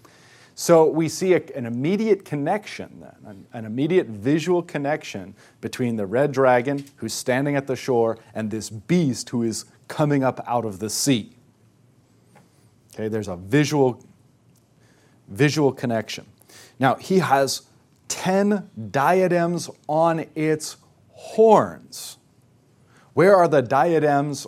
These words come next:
on the red, on the red dragon? On its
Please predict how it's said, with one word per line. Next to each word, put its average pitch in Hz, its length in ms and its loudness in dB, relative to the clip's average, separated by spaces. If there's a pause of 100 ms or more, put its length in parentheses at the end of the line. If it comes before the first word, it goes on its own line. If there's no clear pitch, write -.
on 135 180 -4
the 120 80 -2
red, 123 460 -2 (300)
on 110 140 -10
the 113 80 -8
red 117 200 -4
dragon? 107 400 -6 (2500)
On 110 140 -10
its - 280 -12